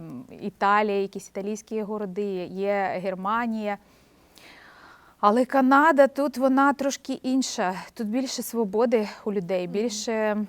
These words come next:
Speaker 1: якоїсь індивідуалізму, я б сказала так би. Бо американська,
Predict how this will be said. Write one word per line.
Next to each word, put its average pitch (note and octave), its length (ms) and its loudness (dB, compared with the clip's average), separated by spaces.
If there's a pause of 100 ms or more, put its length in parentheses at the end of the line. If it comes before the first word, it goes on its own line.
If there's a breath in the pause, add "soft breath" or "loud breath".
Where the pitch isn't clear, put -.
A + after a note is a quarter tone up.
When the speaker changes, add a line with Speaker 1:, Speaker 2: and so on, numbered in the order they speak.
(1000 loud breath)
Speaker 1:
якоїсь A3+ 560 -4
індивідуалізму, G#3+ 840 -4
я F#3 100 -10
б F3+ 60 -20
сказала G3 480 -10
так G#3 220 -12
би. - 80 -20 (360 loud breath)
Бо F#3+ 120 -2
американська, G#3+ 680 -4